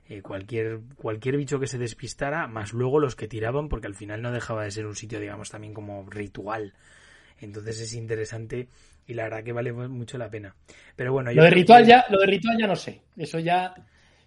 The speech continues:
Speaker 2: porque sí se encontró un bifaz ahí, por lo visto,
Speaker 1: Sí,
Speaker 2: el
Speaker 1: bueno,
Speaker 2: famoso
Speaker 1: están,
Speaker 2: Excalibur.
Speaker 1: hay
Speaker 2: Excalibur.
Speaker 1: muchos, hay muchas teorías em, tú lo tienes más reciente que yo.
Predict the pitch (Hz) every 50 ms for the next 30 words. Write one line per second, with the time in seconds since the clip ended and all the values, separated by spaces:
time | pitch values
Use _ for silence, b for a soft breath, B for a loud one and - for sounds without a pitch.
0 | _ - 147 143 151 - 208 190 190 185 160 165 165 160 185 196 185 180 - -
1 | - 196 180 - - 170 180 202 208 208 190 165 156 165 196 - 160 165 160 151
2 | 147 151 151 147 135 123 - - - 143 - - - - - - 214 220 214 185
3 | 165 151 - - - _ _ - 135 135 147 156 156 214 208 185 160 147 143 139
4 | 135 139 147 156 151 139 151 147 - - 151 143 139 143 151 151 135 147 170 -
5 | - - _ _ _ _ _ _ _ - - - 415 494 - - - 110 - -
6 | 101 98 - - - - 143 139 139 135 196 143 143 127 - 147 135 131 120 -
7 | 143 127 123 123 113 113 113 120 127 135